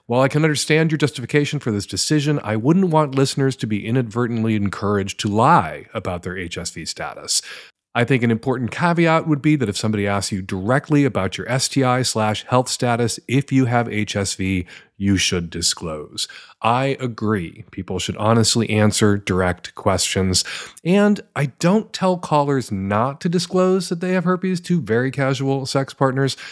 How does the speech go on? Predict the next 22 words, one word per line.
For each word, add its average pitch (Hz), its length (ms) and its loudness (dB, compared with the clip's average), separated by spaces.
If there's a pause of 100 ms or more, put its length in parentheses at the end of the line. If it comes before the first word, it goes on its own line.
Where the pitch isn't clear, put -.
(320)
just 131 280 2
that 127 100 -2
they 123 140 2
aren't 117 180 2 (100)
obligated 98 760 0 (140)
to - 80 -4
make 101 200 2
a 90 60 -8
proactive 104 640 2
disclosure 92 680 -2 (540)
at 87 140 -8
a 87 40 -6
bathhouse 135 640 0
or 101 60 -2
a 90 60 -4
sex - 320 -2
club 104 500 0
or 85 60 -12
to 85 160 -10
a 82 40 -10
Grindr 82 420 -8
hookup. 92 320 -8